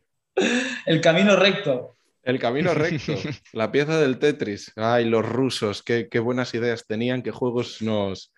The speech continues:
Speaker 1: Qué
Speaker 2: nos
Speaker 1: estoy-,
Speaker 2: dedicaron y cómo nos
Speaker 1: estoicos,
Speaker 2: regalaron el Tetris.
Speaker 1: estoicos antes de que todo el mundo fuera estoico.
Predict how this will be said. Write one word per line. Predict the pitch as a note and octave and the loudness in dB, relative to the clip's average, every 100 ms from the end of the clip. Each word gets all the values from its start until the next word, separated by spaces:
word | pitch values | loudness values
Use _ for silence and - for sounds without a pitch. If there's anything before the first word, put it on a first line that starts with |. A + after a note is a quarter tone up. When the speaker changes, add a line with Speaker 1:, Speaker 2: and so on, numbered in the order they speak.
| - - - - | -20 -20 -20 -2
Speaker 1:
Qué | A2 | 0
Speaker 2:
nos | G#2 | 2
Speaker 1:
estoy-, | G#2+ | 2
Speaker 2:
dedicaron | G2+ G2+ B2 C3 C#3+ D#3 F#3+ - - | 0 2 2 2 2 -2 -6 -14 -10
y | - | -4
cómo | A2+ B2 | 2 2
nos | B2+ | 4
Speaker 1:
estoicos, | B2+ A2 | 4 4
Speaker 2:
regalaron | A#2+ C3 A#2 | 4 2 0
el | G#2 | -2
Tetris. | A#2+ A#2 G2+ G2 - _ _ _ - | -2 -2 -4 -12 -14 _ _ _ -12
Speaker 1:
estoicos | - - D#3 D#3 F#3 D#3 | -8 -2 -2 2 2 2
antes | D3+ D#3 | 2 2
de | C#3 | 2
que | C3+ | 0
todo | C#3 | 0
el | C#3 | 0
mundo | C#3+ C#3 | 0 -2
fuera | C3+ C3+ | -6 -8
estoico. | - B2+ A#2+ | -8 -8 -8